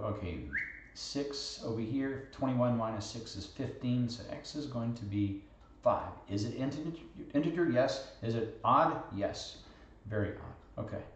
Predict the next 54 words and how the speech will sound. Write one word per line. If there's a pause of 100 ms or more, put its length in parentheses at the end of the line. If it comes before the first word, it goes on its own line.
so
four
consecutive,
our
answer
is
five,
seven,
nine,
and
eleven.
You
know
what? (320)
Just
for
the
heck
of
it, (480)
let's
just
check
and
see
if
we
are
right (240)
at
the
very
end.
Let's
see
if
you
have
time
on
a
test
or
whatever,
okay? (300)
The
sum
of
the
first
and
the
fourth, (120)
okay?